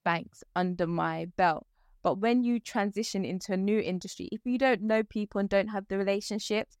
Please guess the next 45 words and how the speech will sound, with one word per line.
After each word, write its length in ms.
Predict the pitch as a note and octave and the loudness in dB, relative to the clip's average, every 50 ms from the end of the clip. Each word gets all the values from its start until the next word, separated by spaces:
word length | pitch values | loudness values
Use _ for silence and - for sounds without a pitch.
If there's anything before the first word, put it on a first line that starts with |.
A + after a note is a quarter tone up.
| _ _ _ _ | _ _ _ _
it's 140 | - A3 - | -8 -4 -4
a 40 | G#3 | -2
bit 200 | G#3 B3 A3 - | 0 0 0 0
hard 340 | - - A#3+ A3 G#3+ G#3 - | 0 0 0 0 0 0 -2
for 60 | _ G#3+ | _ -4
you 160 | G3 F#3+ F#3 | -4 -4 -6
to 100 | - G3+ | -8 -8
say 160 | - - F#3+ | 0 0 0
you're 220 | F#3 G3+ G3 G3 | 2 2 0 -2
gonna 220 | - - G3 G3 F#3 | 0 0 0 0 2
be 140 | - F#3+ F3+ | 2 2 2
able 260 | F3+ F3+ F3+ F3+ - | 2 2 -2 -4 -6
to, 320 | - - F3 F3 E3+ F#3+ - _ _ _ _ _ _ _ - | -4 -2 -2 0 -2 -2 -6 _ _ _ _ _ _ _ -2
um, 540 | F3+ F3+ F3+ F3 F3 F3 F3 F3 G3 G3+ - _ _ _ - _ _ _ _ | 0 0 0 0 -2 -2 -4 -4 -4 -6 -8 _ _ _ -20 _ _ _ _
you 140 | G3 G#3+ F#3+ | -2 0 2
know, 180 | F3+ E3 D#3+ D#3+ - - | 2 2 0 0 0 0
export 480 | G3 - - - - _ G3 F#3 - - | 0 0 0 -10 -6 _ -2 -2 0 0
X 240 | F3 - - - - | -2 -4 -4 -6 -6
amount 480 | G3+ F#3+ F3 E3+ E3+ E3 D#3+ - - - _ _ | -4 0 0 2 2 0 -2 -4 -8 -14 _ _
of, 260 | E3+ E3 D3+ D#3 F3 F#3 G3+ - _ _ _ _ | -2 -2 -2 -2 -6 -10 -12 -14 _ _ _ _
um, 260 | F3 F3+ E3 D#3+ E3 | -2 -2 0 -2 -2
let's 200 | F3 F3 F3+ - | -2 -2 -4 -4
say, 140 | - F3 E3+ | -4 -4 -2
yams 580 | F3 F#3 F3+ E3+ D3+ D3 C#3+ - G3+ - - _ _ | 0 2 2 2 2 0 -4 -6 -8 -12 -14 _ _
into 380 | _ F#3+ F#3 F3+ - - F#3 E3+ | _ -4 -4 -4 -2 -2 -2 0
a 40 | E3+ | 0
new 260 | F3+ F#3+ F#3+ F#3 F3+ | 0 0 -2 -2 -4
country 600 | - - G3 F3+ - - - - E3 D3+ D#3+ F#3 - _ _ _ _ _ _ _ _ | -2 -2 -2 -2 -2 -4 -6 -6 -6 -4 -6 -10 -14 _ _ _ _ _ _ _ _
because 180 | A3 G#3+ C4 A3 | -2 0 0 0
you 80 | A3+ | 2
just 180 | G3 A3+ A3 - | 0 -2 -2 2
don't 140 | - G3 F#3+ | 2 2 2
have 180 | G#3+ F3+ F3+ - | 2 -2 -2 -2
the 100 | G3 F#3+ | -4 -2
relationship. 600 | G3 G3+ A#3 D4+ - - F#3 G3+ - F3+ D#3 - _ | 0 0 0 -2 -2 -6 -10 -6 -4 -6 -6 -6 _
So 380 | - - - G#3 G3 F#3+ F#3+ F#3 _ _ _ _ _ _ _ _ | -16 -4 0 0 2 2 0 -4 _ _ _ _ _ _ _ _
I, 260 | - G3 G#3 A3+ A#3 - _ _ _ _ | 0 2 2 2 -2 -6 _ _ _ _
so 220 | - - A#3 G#3 | -6 -2 -2 0
that 260 | G3 A3+ A#3 - G#3+ _ | 4 4 4 4 2 _
business 400 | B3 A#3+ A3 G#3+ G#3 G3+ G3+ - | -4 -4 -2 -2 -2 -2 -2 -4
kind 220 | - - G3 G3 | -2 0 0 0
of, 100 | F#3+ F#3 - | 0 -2 -4
it 80 | - | -4
was, 100 | F#3+ F#3+ F#3 | -2 0 0
like, 140 | E3+ - | 0 0